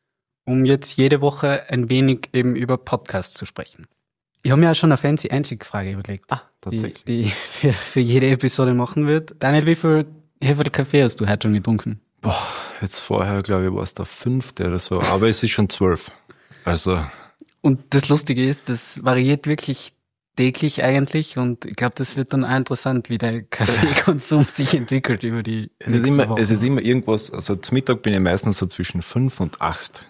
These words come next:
Speaker 2: Ich weiß aber nicht genau, warum. Ich glaub, das ist deshalb, weil mir Kaffee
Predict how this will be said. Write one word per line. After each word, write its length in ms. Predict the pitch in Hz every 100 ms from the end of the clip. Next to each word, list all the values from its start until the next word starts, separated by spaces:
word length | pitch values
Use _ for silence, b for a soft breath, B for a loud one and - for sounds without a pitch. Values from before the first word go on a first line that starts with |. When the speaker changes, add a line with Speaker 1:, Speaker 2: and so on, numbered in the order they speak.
| -
Speaker 2:
Ich 120 | 92
weiß 240 | 90 120
aber 100 | 123
nicht 160 | 120 120
genau, 320 | - 127 - - - - -
warum. 400 | 92 120 156 - _ _
Ich 80 | 92
glaub, 220 | 101 101
das 160 | 101 -
ist 200 | - 98
deshalb, 480 | 113 - 131 127 -
weil 380 | 85 78 98 110
mir 320 | 110 110 107 -
Kaffee 580 | - 92 85 - 104 113